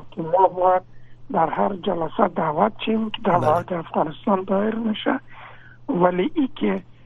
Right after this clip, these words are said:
Speaker 1: اینا لی شورای امنیت نماینده از این طالبا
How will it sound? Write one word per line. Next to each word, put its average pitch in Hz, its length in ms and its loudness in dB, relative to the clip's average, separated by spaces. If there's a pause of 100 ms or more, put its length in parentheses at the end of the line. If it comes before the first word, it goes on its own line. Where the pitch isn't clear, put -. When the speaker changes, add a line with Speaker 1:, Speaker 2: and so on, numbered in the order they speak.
(120)
Speaker 1:
اینا 190 320 0
لی 190 200 0 (120)
شورای 170 400 2
امنیت 180 440 2 (640)
نماینده 170 600 0
از 180 260 0
این 185 260 0 (120)
طالبا 170 400 0